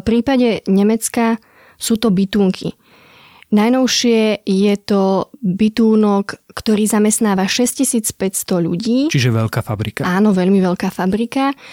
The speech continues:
Speaker 1: Leží v regióne Severné Porínie, Westfálsko. A z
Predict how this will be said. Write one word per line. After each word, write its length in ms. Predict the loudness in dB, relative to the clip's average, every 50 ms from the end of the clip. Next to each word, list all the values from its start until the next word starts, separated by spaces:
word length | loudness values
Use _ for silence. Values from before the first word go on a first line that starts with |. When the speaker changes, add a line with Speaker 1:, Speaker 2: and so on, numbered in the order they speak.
| -20 -20 -20 -6 -2
Speaker 1:
Leží 400 | 0 0 2 2 2 2 2 2
v 80 | 2 2
regióne 880 | 0 0 0 2 2 2 2 2 2 2 2 2 2 0 0 -2 -2
Severné 480 | -2 -2 0 0 0 0 2 2 0 0
Porínie, 480 | 0 0 0 2 2 2 4 2 2
Westfálsko. 880 | 0 0 -4 -4 -4 -4 -2 0 0 0 -2 -2 -4 -4 -6 -6 -6 -8 _ _ _ _ _ _ _ _ _ -2
A 240 | -2 0 0 0 -2 -4
z 80 | -4